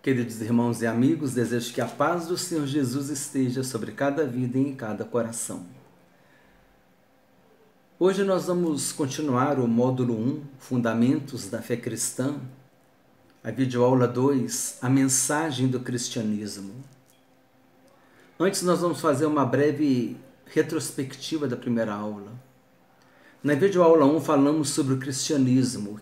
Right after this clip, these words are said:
que ele não foi uma religião fundada por Jesus, porque Jesus não veio fundar uma religião, Jesus veio salvar o mundo.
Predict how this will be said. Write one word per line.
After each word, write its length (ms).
que 80
ele 180
não 240
foi 260
uma 140
religião 480
fundada 560
por 180
Jesus, 680
porque 280
Jesus 440
não 200
veio 240
fundar 440
uma 140
religião, 580
Jesus 460
veio 260
salvar 600
o 40
mundo. 380